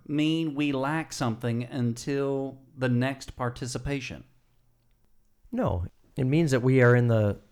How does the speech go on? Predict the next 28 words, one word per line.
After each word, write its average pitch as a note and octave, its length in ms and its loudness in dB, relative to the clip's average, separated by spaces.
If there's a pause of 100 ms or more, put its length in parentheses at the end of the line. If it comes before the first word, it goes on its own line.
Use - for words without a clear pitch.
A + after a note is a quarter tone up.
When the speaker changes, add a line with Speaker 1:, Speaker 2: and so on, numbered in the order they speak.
(140)
Speaker 2:
wash C3 280 4
machine, F#2 520 -4 (420)
the A2 140 0
law A2 180 4
and A2+ 140 2
gospel G#2 420 0
wash A2+ 300 0
machine. G2+ 420 -8 (680)
And, B2 220 2
and B2 160 0
so C3 160 2
the A#2 140 0
reason B2+ 280 2
we G#2+ 360 0 (280)
return B2 600 2
frequently G2+ 600 0
to - 100 -6
the G2 100 -2
sacrament G2+ 520 -2
of E2+ 40 -4
the G2 120 0
altar F#2+ 560 0 (600)
is B2 220 2
to - 140 -2
get A#2 420 2 (1040)
the, A#2 240 0
the A2+ 140 -4
forgiveness G#2+ 880 2